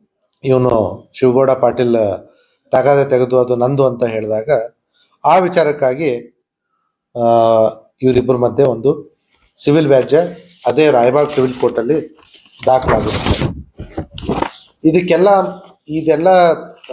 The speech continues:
ಘಟನಾವಳಿಗಳನ್ನ ನೋಡಿ, ನೋಡಿರ್ತಕ್ಕಂಥ ಶಿವಗೌಡ ಪಾಟೀಲ್ ಇದಕ್ಕೆಲ್ಲ ಮೂಲ ಕಾರಣ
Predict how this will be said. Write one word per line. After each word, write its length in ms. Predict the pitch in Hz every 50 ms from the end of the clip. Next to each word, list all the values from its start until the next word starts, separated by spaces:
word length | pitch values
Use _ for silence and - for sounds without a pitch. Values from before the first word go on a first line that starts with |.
| 120 131 131 131
ಘಟನಾವಳಿಗಳನ್ನ 600 | 131 131 - 165 165 160 160 156 156 151 147 147
ನೋಡಿ, 640 | 151 147 139 127 127 135 139 143 139 143 139 135 123
ನೋಡಿರ್ತಕ್ಕಂಥ 640 | 127 131 131 135 131 - 127 - - 123 120 117
ಶಿವಗೌಡ 360 | 123 117 120 123 120 123 123 120
ಪಾಟೀಲ್ 460 | 113 120 123 117 120 127 110 95 95 92 _ _ _ _ _ _ _ _ - - - - _ - -
ಇದಕ್ಕೆಲ್ಲ 520 | 143 139 147 143 147 143 156 175 180 175
ಮೂಲ 200 | 147 156 156 160
ಕಾರಣ 320 | 151 156 143 139 143 143